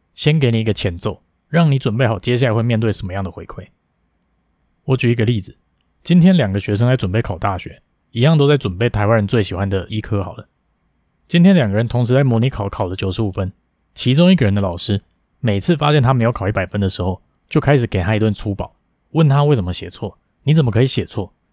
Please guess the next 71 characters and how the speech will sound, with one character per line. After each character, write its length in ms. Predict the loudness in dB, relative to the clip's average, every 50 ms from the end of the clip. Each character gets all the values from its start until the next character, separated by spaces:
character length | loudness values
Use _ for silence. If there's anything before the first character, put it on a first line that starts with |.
| _ _ -6
你 100 | -6 -2
是 100 | 0 2
要 80 | 2
当 180 | 2 2 0 0
医 160 | 0 0 0
生 200 | 0 0 0 0
的 80 | 0 -2
人， 160 | -4 -10 -16 _ _
知 100 | 0 2
道 140 | 2 2
差 200 | 0 0 0 0
一 40 | 2
题 120 | 2 0 -4
可 100 | -4 -2
能 80 | -2
会 60 | -2
差 220 | -2 0 0 0 0
多 160 | 2 0 -2
少 180 | -2 -4 -10 -12
吗？” 120 | -14 -20 _ _ _ _ _ _ _ _ _
开 120 | 0 0 2
始 100 | 2 0
疯 220 | 0 2 2 2
狂 220 | 4 4 2 2
丢 100 | 2 2
给 80 | 2 2
他 100 | 0 0
负 160 | 0 0 0
面 160 | 2 2 2
的 80 | 0 -2
回 140 | -6 -12 -16
馈。 160 | -12 -12 -14 -14 _ _ _ _ _ _ _ _ _ _ _ _ _ _ _ _ _ _ -2
那 100 | 0 2
你 100 | 2 2
觉 160 | 0 0 0
得 160 | -2 -2 -4 _ _ _ _ -4
他 100 | -4 -4
看 220 | 0 2 0 2
待 120 | 4 2 2
这 120 | 2 2
个 100 | 0 0
写 160 | -2 -2 -6
错 180 | -4 -4 -4 -4
导 160 | -2 -4 -2
致 120 | 0 0
没 100 | 0 0
有 60 | 0 -2
一 40 |
百 160 | -2 -2 -4 -6
分 160 | -2 0 0
的 80 | 0
题 180 | 0 -2 -6 -6
目 220 | -6 -6 -6 -6 _ _ _ _ _
会 160 | -2 -2 0
有 120 | 0 0 -2
什 100 | -4 -6
么 80 | -10
心 240 | -12 -12 -14 -12 -10
态？ 260 | -6 -8 -8 -8 -10 _ _ _ _ _ _ _ _ _ _ _ _ _ _ _ _ _ _ _ _ _ _ _ _ _ _ _
那 120 | -6 -2 2
另 200 | 4 6 6 6
一 80 | 4
个 100 | 4 2
人 140 | 2 0 0
老 180 | -2 -4 -4 -6
师 280 | -8 -6 -6 -6 -6 _ _ _ _ _ _ _
发 140 | 0 2 2
现 100 | 4 2
他 100 | 2 2
写 200 | 0 -2 -8 -6
错， 260 | -6 -6 -6 -6 -8